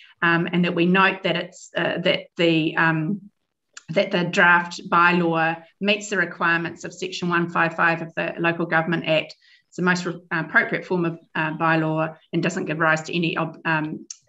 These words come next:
issues under the Bill of Rights. And then the third thing is that we approve the actual draft animal nuisance bylaw and statement of draft proposal. Now, Lou put that, Marcus seconded it.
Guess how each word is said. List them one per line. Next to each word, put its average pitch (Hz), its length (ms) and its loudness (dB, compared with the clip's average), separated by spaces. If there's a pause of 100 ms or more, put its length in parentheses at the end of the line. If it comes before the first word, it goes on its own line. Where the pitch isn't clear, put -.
(220)
issues 180 340 0
under 165 200 2
the 156 240 -2
Bill 160 120 -2
of 160 120 -4
Rights. 175 320 0
And 175 100 0
then 165 100 0
the 160 80 -2
third 277 320 -4
thing 190 200 -2
is 180 180 -6
that 170 120 -8
we 165 140 -2
approve 170 640 0
the 165 260 -4
actual - 260 -4
draft 156 460 -2 (360)
animal 170 220 2
nuisance 156 340 -4
bylaw 156 360 -2
and 160 100 -4
statement 151 520 -4
of - 80 -20
draft 151 420 -2
proposal. - 720 -8 (400)
Now, 160 380 2 (440)
Lou 196 420 6
put 196 220 -4
that, 175 300 2 (200)
Marcus 180 440 2
seconded 170 420 -4
it. - 240 -2